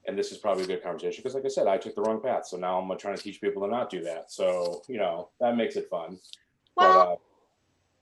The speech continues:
Speaker 2: I mean, I don't wanna get too clinical on you, but I just wanna toss out the concept that there's no right or wrong. You just make a decision and then you figure it out. You made that decision,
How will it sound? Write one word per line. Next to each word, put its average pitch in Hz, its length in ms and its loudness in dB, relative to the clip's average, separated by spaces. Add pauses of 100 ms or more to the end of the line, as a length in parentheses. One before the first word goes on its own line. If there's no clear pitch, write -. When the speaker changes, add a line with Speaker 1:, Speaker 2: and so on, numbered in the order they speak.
Speaker 2:
I 277 60 2
mean, 285 200 4
I 285 80 4
don't 285 100 4
wanna 269 120 2
get 240 120 2
too 233 140 -2
clinical 233 340 0
on 180 200 0
you, 196 180 -4
but 180 280 2
I 185 60 -2
just 196 200 -6
wanna 190 180 0
toss 208 260 -2
out 190 140 0
the 190 80 -8
concept 196 500 -4
that 180 180 0
there's 180 360 0
no 196 160 -2
right 185 220 2
or 175 100 0
wrong. 170 480 0
You 202 100 0
just 170 240 -4
make 170 160 -4
a 170 60 -6
decision 175 480 -4
and 160 120 -2
then 156 120 -4
you 147 120 -6
figure 160 220 0
it 151 60 4
out. 139 220 2 (520)
You 185 120 -4
made 202 180 2
that 202 160 6
decision, 240 640 0